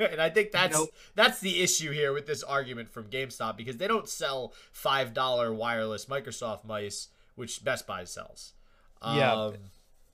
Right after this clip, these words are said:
Speaker 1: yeah. I,
Speaker 2: So,
Speaker 1: I, I don't
Speaker 2: so, well,
Speaker 1: <laughs>
Speaker 2: well, let me, let me comment, uh, because I think that it's important to note that, yes, in, in respect, you are a hundred percent right in, that, you know, you're not gonna get your standard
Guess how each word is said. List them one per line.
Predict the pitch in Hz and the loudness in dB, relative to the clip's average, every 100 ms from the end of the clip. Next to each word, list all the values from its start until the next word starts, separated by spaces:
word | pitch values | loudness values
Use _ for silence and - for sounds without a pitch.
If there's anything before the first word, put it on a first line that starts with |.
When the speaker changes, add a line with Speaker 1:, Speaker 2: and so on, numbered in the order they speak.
| - | -10
Speaker 1:
yeah. | 123 98 82 78 | -8 -6 -6 -8
I, | 123 | -8
Speaker 2:
So, | - 180 | 2 6
Speaker 1:
I, | 151 135 156 | 8 6 4
I | |
don't | 156 151 | 0 0
Speaker 2:
so, | - 185 | 4 6
well, | 180 196 175 151 226 - | 8 10 10 8 4 2
Speaker 1:
<laughs> | 294 | 0
Speaker 2:
well, | 175 180 | 4 4
let | 190 208 | 4 2
me, | 214 | 0
let | 156 196 | 2 4
me | 220 | 4
comment, | - 185 175 139 123 104 - - - - - - - - | 4 4 4 4 -4 -6 -14 -20 -20 -20 -20 -20 -14 -2
uh, | 139 139 131 | 2 2 2
because | 131 131 143 | -2 -6 -2
I | 147 | -2
think | 185 170 | -2 0
that | 170 | 2
it's | 143 151 | 0 -4
important | 143 - 151 139 131 131 | -8 -2 0 0 -6 -10
to | 151 | -6
note | 139 143 139 - | 0 2 0 0
that, | 139 131 123 120 - | 2 4 4 0 -8
yes, | - 143 139 151 165 170 156 | -16 -8 2 6 6 4 -2
in, | 143 131 - - | -6 -8 -14 -18
in | - 147 | -8 -6
respect, | 143 139 - 156 156 | -4 -6 0 0 0
you | 151 113 | -4 0
are | 135 139 | 4 4
a | 127 | 2
hundred | 147 143 143 | -2 -4 -6
percent | 135 - 139 123 | -6 -6 -4 -2
right | 131 139 | 0 0
in, | 113 - - | -4 -10 -4
that, | 131 123 101 - | 0 2 0 -4
you | 143 | -2
know, | 135 | -2
you're | 131 131 | -2 0
not | 131 | 0
gonna | 127 135 | -2 -4
get | 135 123 | -4 -6
your | 131 | -8
standard | 120 - 139 131 131 127 127 | -8 -4 -2 0 0 0 -2